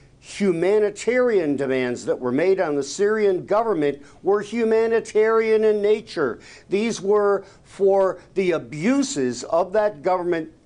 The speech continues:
against their own people to stop. Is this unreasonable? Take the knee off the neck, Sarah. Secondly, it was for refugees to be able to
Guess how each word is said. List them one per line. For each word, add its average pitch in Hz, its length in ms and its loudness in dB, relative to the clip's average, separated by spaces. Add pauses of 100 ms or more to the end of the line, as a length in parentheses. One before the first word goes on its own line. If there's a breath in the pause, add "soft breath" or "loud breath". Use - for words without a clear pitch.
(160)
against 170 540 -2
their 156 300 -2
own 214 320 0
people 175 560 -4 (160 loud breath)
to 190 160 0
stop. - 680 -2 (260 soft breath)
Is 135 160 -2
this 170 220 -2
unreasonable? 202 1000 0 (320 loud breath)
Take 190 520 -2 (240 soft breath)
the 190 140 2
knee 190 520 0 (160)
off 160 480 0
the 165 140 0
neck, 202 340 0
Sarah. 123 580 -2 (240 loud breath)
Secondly, 226 800 0 (240 loud breath)
it 175 240 -4
was 180 500 2 (280 soft breath)
for 202 640 2
refugees 208 1120 -2
to 180 140 -6
be 185 240 0
able 214 260 2
to 202 440 0